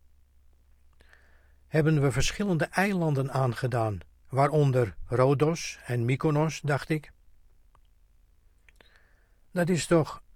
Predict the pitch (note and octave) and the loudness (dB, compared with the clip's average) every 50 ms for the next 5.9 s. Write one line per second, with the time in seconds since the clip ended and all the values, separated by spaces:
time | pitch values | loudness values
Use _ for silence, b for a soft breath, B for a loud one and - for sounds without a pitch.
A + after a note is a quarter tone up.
0 | - - - - - - G#3+ G3+ G#3 G3+ D#3 D3+ F#3+ G#3 F3+ C#3 B2+ - - - | -20 -14 -6 0 0 2 2 2 0 0 0 2 4 4 4 2 2 -2 0 -2
1 | - - - - - - - - - C#3+ B2 - D3+ C3 C#3 A#2+ - - - C#3 | -2 -2 -2 -12 -20 -20 -16 -6 -2 -2 -2 0 -2 -2 -2 -2 -2 -2 -2 -2
2 | C3 C3 C3 - B2 C#3 D3 C3+ A#2 A2 B2+ A#2 A2+ G#2+ G#2+ B2+ C3+ A#2 - - | -2 -2 -4 -2 2 2 4 4 2 0 -2 -2 -2 -2 -2 -2 -4 -4 -4 -10
3 | - - - - - - - - - _ _ _ _ _ _ _ _ _ _ _ | -18 -14 -14 -14 -14 -16 -20 -20 -20 _ _ _ _ _ _ _ _ _ _ _
4 | _ _ _ _ _ _ _ _ b b b b b b b b b b b b | _ _ _ _ _ _ _ _ b b b b b b b b b b b b
5 | b b _ _ _ _ _ - B2+ B2+ B2+ C3 C3 C3+ D3 D#3 C#3+ | b b _ _ _ _ _ -8 -4 -2 0 0 2 2 2 2 0